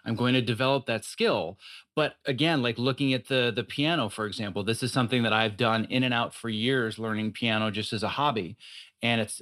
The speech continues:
y-, y-, it's usually the first thing on my list where I'm like, "All right, this is on my someday list and I'll pick away at it, but I have other more important things," so I end up dropping it. And because it's a skill,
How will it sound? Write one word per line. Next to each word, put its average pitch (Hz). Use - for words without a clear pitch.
y-, 165
y-, 160
it's 156
usually 175
the 143
first 143
thing 131
on 123
my 117
list 113
where 113
I'm 110
like, 107
"All 127
right, 110
this 113
is 127
on 131
my 123
someday 117
list 110
and 107
I'll 98
pick -
away 104
at 101
it, 101
but 104
I 101
have 98
other 139
more 117
important 104
things," 104
so 113
I 104
end 101
up 85
dropping 120
it. -
And 135
because 147
it's 135
a 123
skill, 113